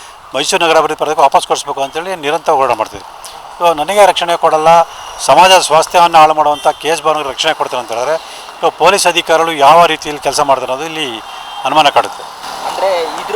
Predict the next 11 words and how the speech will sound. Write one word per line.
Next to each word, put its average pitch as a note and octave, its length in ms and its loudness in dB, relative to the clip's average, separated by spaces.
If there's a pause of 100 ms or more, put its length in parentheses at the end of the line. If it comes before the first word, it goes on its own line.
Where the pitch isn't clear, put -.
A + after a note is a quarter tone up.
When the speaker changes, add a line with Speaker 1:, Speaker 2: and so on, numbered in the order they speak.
Speaker 2:
ಬಗ್ಗೆನೂ G3+ 280 -6
ಹೇಳಿದ್ರೆ, E3 380 -6
ಅಂದ್ರೆ D3+ 420 -4
ಸಮಾಜದ D#3 520 -8
ಸ್ವಾಸ್ಥ್ಯವನ್ನು D#3+ 500 -6
ಹಾಳು D3 320 2
ಮಾಡುವಂಥವ್ರಿಗೆಲ್ಲ E3 840 -2 (240)
ಸೆಕ್ಯೂರಿಟಿ - 420 -8
ಕೊಡ್ತಾರೆ. - 360 -4 (640)
ನಾನು G#3+ 520 0
ಸಮಾಜದ G#3 460 -4